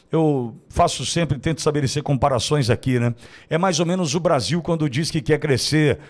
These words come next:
cinco, seis, sete por cento ao ano, né? Índices chineses, tal, de crescimento anual do pib. Eu, eu me questiono, a gente tem estrada pra escoar a produção nesse nível,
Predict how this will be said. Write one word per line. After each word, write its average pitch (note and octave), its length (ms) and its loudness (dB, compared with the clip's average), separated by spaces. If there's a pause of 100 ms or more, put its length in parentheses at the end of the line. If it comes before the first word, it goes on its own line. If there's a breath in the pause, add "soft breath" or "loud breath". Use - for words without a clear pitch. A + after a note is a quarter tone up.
cinco, D#3+ 520 0
seis, D#3+ 400 0
sete C#3+ 480 0
por A#2+ 200 -2
cento D3+ 280 0
ao A#2+ 140 2
ano, C#3+ 320 2 (260 loud breath)
né? C#3+ 220 0
Índices C#3+ 380 -2
chineses, C3 640 0
tal, C#3+ 240 4
de A#2 100 0
crescimento C#3+ 640 0
anual B2+ 320 2
do A#2 80 2
pib. D3 500 -2 (340 soft breath)
Eu, C4+ 300 -6 (160)
eu F3+ 100 -4
me G3 140 -2
questiono, D3+ 640 -2 (760)
a - 60 -6
gente F#4 160 -4
tem E3 140 0
estrada D3+ 600 0
pra B2+ 220 0
escoar C3+ 300 0
a - 20 -6
produção B2+ 460 -2
nesse B2+ 240 -4
nível, B2 440 -2